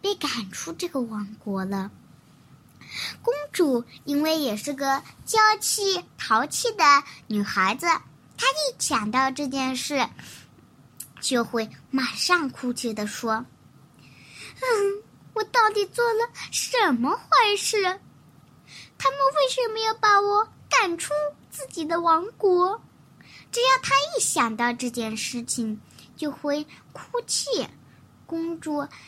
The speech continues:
只能过上这种生活，肚子每天空空的，肚子每天空空的，只能拿着一个破碗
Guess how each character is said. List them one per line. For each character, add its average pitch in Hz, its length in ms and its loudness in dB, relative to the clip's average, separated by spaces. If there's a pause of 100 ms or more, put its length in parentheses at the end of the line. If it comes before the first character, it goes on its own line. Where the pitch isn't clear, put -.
(1000)
只 240 160 0
能 214 300 0
过 403 180 0
上 381 440 2
这 440 160 -4
种 247 180 0
生 247 340 0
活， 226 360 0 (1200)
肚 311 200 -2
子 277 240 -2
每 254 200 2
天 381 280 -2
空 - 240 -2
空 - 180 -2 (160)
的， 320 240 4 (1040)
肚 320 160 -2
子 262 180 -4
每 220 220 0
天 381 340 -4
空 453 180 -8
空 453 140 -2 (160)
的， 269 240 0 (300)
只 254 100 -2
能 302 240 2
拿 370 240 4
着 392 300 -2
一 403 240 -4
个 415 400 2 (240)
破 466 420 2
碗 170 480 2